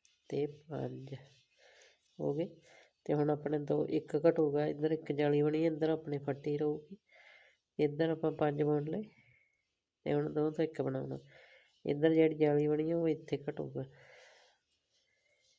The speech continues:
ਹੁਣ ਆਪਣੇ ਇਹ ਅੱਠ ਕੁੰਡੇ ਰਹਿ ਗਏ ਜਾਲੀ ਦੇ।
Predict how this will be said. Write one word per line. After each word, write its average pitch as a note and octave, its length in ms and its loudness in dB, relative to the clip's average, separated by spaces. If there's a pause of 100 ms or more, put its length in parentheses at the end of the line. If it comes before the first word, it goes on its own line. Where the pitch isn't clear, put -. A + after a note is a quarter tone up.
(1080)
ਹੁਣ D3 100 2
ਆਪਣੇ D3+ 360 0
ਇਹ D#3+ 200 2
ਅੱਠ D#3 200 -4
ਕੁੰਡੇ D3 360 0
ਰਹਿ D3 140 -2
ਗਏ E3+ 100 0
ਜਾਲੀ C3+ 380 -2
ਦੇ। C3+ 140 -16